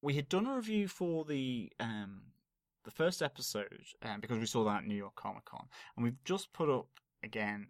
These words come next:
a review of Constantine episode four, and we'll do the same for episode five. Unfortunately, it's not aired in Ireland at this moment in time. It's on Amazon Prime Instant Video in the U K, which we, um, are unable to get here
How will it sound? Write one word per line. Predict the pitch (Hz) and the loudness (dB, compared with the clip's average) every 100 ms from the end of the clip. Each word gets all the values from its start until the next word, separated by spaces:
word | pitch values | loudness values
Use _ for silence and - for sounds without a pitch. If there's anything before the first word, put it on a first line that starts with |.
| - | -6
a | 104 101 98 | -4 -6 -6
review | 101 - 107 107 104 - | -4 0 2 4 2 -2
of | 101 95 - | -4 -4 -4
Constantine | 107 104 - 104 - 98 98 | -2 -2 -6 -8 -8 -10 -10
episode | 92 - 95 | -8 -6 -6
four, | - 104 98 95 | -8 -6 -4 -6
and | - 117 | -2 0
we'll | 123 127 | 2 2
do | 131 139 | 2 0
the | 143 | 0
same | - 135 117 110 | -4 -2 -2 -2
for | - - | -6 -8
episode | 104 - 104 101 | -8 -6 -6 -6
five. | - 147 147 - - - - - | -2 -2 -2 -4 -12 -16 -10 -2
Unfortunately, | 135 175 208 - | 4 6 4 2
it's | 196 | 2
not | 170 151 | 2 2
aired | - 143 139 120 | 2 0 0 -2
in | - 113 | 0 2
Ireland | 113 110 107 - - - - | 2 2 -2 -8 -12 -12 -6
at | 110 _ | -6 _
this | 107 - | -8 -2
moment | 110 104 98 - | -2 -2 -4 -8
in | 95 | -10
time. | - 104 95 - 123 - - - | -8 -6 -6 -10 -20 -20 -14 -6
It's | 117 - | -6 -2
on | 139 139 135 - | 2 2 0 2
Amazon | 127 147 160 156 | 2 2 -2 -4
Prime | - 135 120 107 104 104 - | -2 2 2 2 -2 -6 -4
Instant | 107 104 - 73 | -2 -2 -6 -4
Video | 104 101 101 98 - | -2 -2 -2 -4 -6
in | 98 | -6
the | 98 | -6
U | 98 92 | -10 -12
K, | - 95 92 | -8 -8 -8
which | 101 - | -10 -2
we, | 107 110 110 - - - - | 2 4 2 -4 -16 -20 -10
um, | 107 98 95 95 - _ _ _ _ - | -4 -4 -4 -10 -20 _ _ _ _ -2
are | 98 104 | 2 4
unable | 107 107 107 98 | 4 4 2 0
to | - 95 | -2 -4
get | 95 95 - - | -4 -6 -8 -10
here | - 95 92 | -8 -6 -6